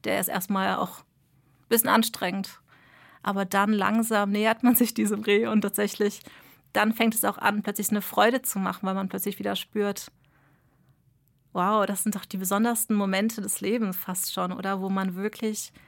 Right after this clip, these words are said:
einfach nur im Moment ist, wo einfach alles andere zweitrangig wird und man einfach nur noch das Leben pur in der Essenz spürt und schmecken kann. Also da liegt so eine Welt in diesem kleinen Moment, da geht eine Welt auf, je,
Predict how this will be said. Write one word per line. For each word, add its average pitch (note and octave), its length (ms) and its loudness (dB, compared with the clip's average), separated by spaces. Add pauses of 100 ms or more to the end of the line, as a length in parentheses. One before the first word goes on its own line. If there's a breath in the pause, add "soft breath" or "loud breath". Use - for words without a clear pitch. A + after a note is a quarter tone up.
(300 soft breath)
einfach A3 440 -2
nur G3+ 540 0
im G#3 100 -2
Moment G3+ 420 2
ist, - 680 -6 (360 soft breath)
wo - 100 -4
einfach G3+ 340 -2 (220)
alles A3+ 320 2
andere G3+ 600 0
zweitrangig G3+ 720 -2
wird F#3 240 -2
und F#3+ 120 -6
man F#3+ 140 -2
einfach - 380 -6
nur G#3+ 180 2
noch A3+ 360 0
das - 200 -6
Leben G#3+ 520 -2 (560)
pur A#3 420 -2
in G3+ 180 -4
der G3 120 -4
Essenz G#3 480 -2
spürt G#3+ 300 -2
und - 160 -4
schmecken G#3 320 -4
kann. F#3+ 400 -4 (720 loud breath)
Also G#3 160 0
da G#3 100 2
liegt G#3 260 -4
so B3 100 2
eine C4 220 4
Welt G#3+ 320 2
in G3+ 100 0
diesem G3+ 240 0
kleinen G#3 360 0
Moment, G3 460 0
da G3 60 -2
geht G3 160 -6
eine G3 100 -2
Welt A3 300 2
auf, F3+ 320 0
je, G3+ 380 -2